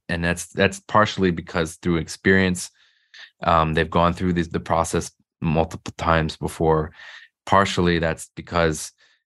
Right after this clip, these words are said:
the founders have just in general gotten more power, I think, uh, over time as the f-, as, uh, the funds, uh, uh, chase, chase kind of the better founders out there.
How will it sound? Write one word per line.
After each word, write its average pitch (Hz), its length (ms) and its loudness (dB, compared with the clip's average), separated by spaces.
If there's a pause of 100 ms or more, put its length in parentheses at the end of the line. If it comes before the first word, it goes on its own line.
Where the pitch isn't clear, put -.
the - 100 -6
founders 101 420 2
have 82 80 -6
just 87 260 -8
in 104 80 -4
general 95 340 2
gotten 80 260 -2
more 80 260 -2
power, 80 520 2
I 80 100 -4
think, 82 360 -6 (100)
uh, 82 300 0
over 82 260 -2
time 80 420 2
as 78 340 -4 (560)
the 85 80 2
f-, - 140 -16 (120)
as, 82 600 -4
uh, 85 160 2
the 80 100 0
funds, 85 580 0 (240)
uh, - 200 -6 (120)
uh, 87 340 2
chase, - 540 -4 (340)
chase - 340 0
kind 82 200 0
of 76 80 -2
the 78 60 -2
better 82 260 4
founders 82 480 2
out 80 200 -4
there. 82 260 -2